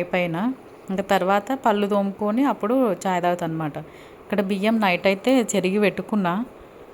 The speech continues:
ఇంక ఇవి తీసుకొని కడుక్కొని రైస్ అయితే వండిన తర్వాత ఇంకా కర్రీ కూడా పొయ్యి పైన వేస్తా అనమాట. ఉడకబెడతా ఫస్ట్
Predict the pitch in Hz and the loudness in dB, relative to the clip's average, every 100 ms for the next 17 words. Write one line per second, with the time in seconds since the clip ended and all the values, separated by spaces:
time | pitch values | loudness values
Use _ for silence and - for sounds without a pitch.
0 | - - 196 180 202 190 190 190 - - | -20 -8 -8 -2 0 0 -2 -4 -4 -2
1 | 208 233 208 170 165 - 196 208 294 254 | -2 2 2 0 -4 0 0 2 2 2
2 | 175 - - - - - - - - - | -2 -8 -20 -20 -20 -20 -20 -20 -20 -20
3 | - - - - - 170 180 180 196 190 | -20 -20 -20 -20 -14 -2 0 2 2 2
4 | 226 233 185 175 190 185 180 180 180 226 | 2 2 0 0 0 2 2 0 0 -2
5 | 196 185 165 170 185 214 208 175 170 180 | -2 0 -2 0 -2 -2 0 -2 0 -2
6 | 180 160 - 175 160 143 135 165 220 - | -2 -4 -4 -4 -2 -2 -4 -6 -8 -12
7 | - - - - - - - - - - | -20 -20 -20 -20 -20 -20 -20 -20 -20 -20
8 | - - - - - - - 196 185 202 | -20 -20 -20 -20 -20 -20 -6 -2 0 2
9 | 208 208 185 175 160 - | 2 2 -2 -2 -2 -4